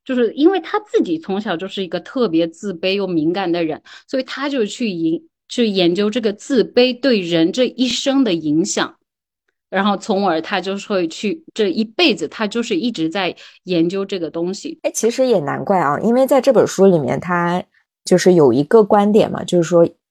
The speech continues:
Speaker 2: 一切烦恼都是人际关系的烦恼，其实自卑也是通过比较，对不对？在，就是我觉得我对自卑的认识就是说，你放在就是人群里面，你会觉得自己是低人一等，然后我会认为这是比较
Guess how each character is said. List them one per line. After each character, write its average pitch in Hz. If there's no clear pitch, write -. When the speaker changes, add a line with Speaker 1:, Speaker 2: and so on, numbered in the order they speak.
Speaker 2:
一 175
切 254
烦 160
恼 151
都 165
是 170
人 151
际 202
关 220
系 247
的 143
烦 143
恼， 143
其 -
实 247
自 262
卑 262
也 208
是 -
通 202
过 190
比 147
较， 170
对 175
不 147
对？ 151
在， 180
就 190
是 226
我 208
觉 190
得 277
我 185
对 285
自 285
卑 240
的 226
认 240
识 180
就 170
是 170
说， 170
你 165
放 254
在 240
就 214
是 175
人 160
群 170
里 175
面， -
你 175
会 202
觉 160
得 165
自 185
己 -
是 156
低 233
人 185
一 202
等， 151
然 135
后 165
我 160
会 202
认 262
为 175
这 175
是 160
比 135
较 143